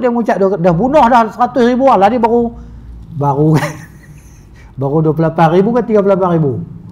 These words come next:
Dua puluh lapan ribu orang yang dah mati kan. Rahimahullah, rahimahumullah. Semoga Allah bagi syahid kat mereka. Dan tiba-tiba, genap seratus ribu dia bunuh orang Islam, dia pun isytihar.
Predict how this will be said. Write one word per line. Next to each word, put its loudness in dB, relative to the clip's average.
Dua -2
puluh 0
lapan 0
ribu 2
orang 2
yang -6
dah -2
mati -2
kan. 2
Rahimahullah, -6
rahimahumullah. -8
Semoga -8
Allah -6
bagi -14
syahid -6
kat -10
mereka. -8
Dan -18
tiba-tiba, 2
genap 0
seratus -4
ribu -4
dia -4
bunuh -2
orang -6
Islam, -4
dia -6
pun -6
isytihar. -2